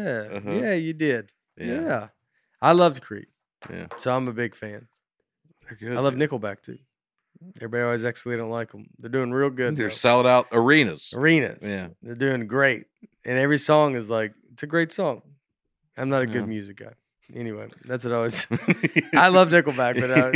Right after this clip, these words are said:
Speaker 1: then
Speaker 2: <laughs> Yeah.
Speaker 1: the, like, you, I know all these musicians now, they get mad, like, the, you know,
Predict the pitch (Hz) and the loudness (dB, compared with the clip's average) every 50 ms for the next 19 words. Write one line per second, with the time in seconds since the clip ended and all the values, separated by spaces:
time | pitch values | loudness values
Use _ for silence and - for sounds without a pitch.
0 | 139 139 156 156 160 131 156 151 143 139 131 135 139 143 151 151 147 151 151 151 | 0 2 2 2 2 2 2 2 0 -2 -4 -2 -4 -2 -4 -4 -4 0 2 2
1 | 156 156 156 156 151 151 147 139 127 139 135 127 123 131 127 120 123 139 135 123 | 2 4 4 4 4 4 4 2 0 -4 -4 -4 -4 -8 -8 -6 -4 -6 -6 -6
2 | 123 117 104 110 110 107 107 113 113 113 113 107 110 110 110 110 113 113 117 113 | -8 -10 -8 -8 -6 -6 -6 -6 -6 -6 -6 -6 -6 -8 -8 -8 -10 -12 -12 -12
3 | 104 - 113 110 - - 120 123 117 113 107 95 | -12 -14 -20 -20 -18 -14 -10 -6 -4 -4 -4 -6